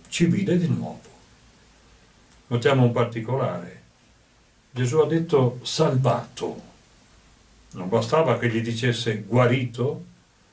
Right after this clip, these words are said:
Salvato è molto più che guarito.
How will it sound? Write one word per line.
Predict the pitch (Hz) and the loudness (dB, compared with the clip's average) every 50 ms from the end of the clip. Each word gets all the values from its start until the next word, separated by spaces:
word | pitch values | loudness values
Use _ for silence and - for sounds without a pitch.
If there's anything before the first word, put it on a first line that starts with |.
| _ _ _ _ _ _ _ _ _ _ _ _ _ - | _ _ _ _ _ _ _ _ _ _ _ _ _ -20
Salvato | - - - 120 117 104 113 131 127 - 113 | -10 -4 -2 -2 0 2 2 2 2 2 0
è | |
molto | 104 98 101 98 - 110 - | -2 -2 -4 -4 -4 -6 -4
più | - 127 120 | -4 -4 -4
che | 107 101 92 | -4 -4 -6
guarito. | 87 90 92 90 87 85 - - - | -6 -6 -6 -6 -8 -10 -12 -14 -18